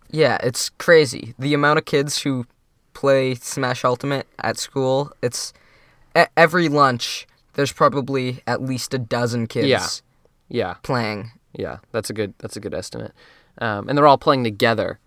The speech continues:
Speaker 2: uh, online with each other, um,
Speaker 1: Yeah.
Speaker 2: which is always super cool. So, yeah, that's my number four.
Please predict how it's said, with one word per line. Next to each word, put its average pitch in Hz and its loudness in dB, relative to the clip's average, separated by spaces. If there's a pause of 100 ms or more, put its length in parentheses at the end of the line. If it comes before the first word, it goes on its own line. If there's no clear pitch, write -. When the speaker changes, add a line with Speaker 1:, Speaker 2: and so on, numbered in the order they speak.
(120)
Speaker 2:
uh, 95 -4
online 101 -4 (100)
with 110 -10
each - -14
other, - -12 (440)
um, 135 -2
Speaker 1:
Yeah. 117 0
Speaker 2:
which - -6
is 123 -2
always 87 -2
super - -18
cool. - -20 (640)
So, - -14 (560)
yeah, - -8 (400)
that's 113 -8
my 117 -2
number 107 -6
four. - -8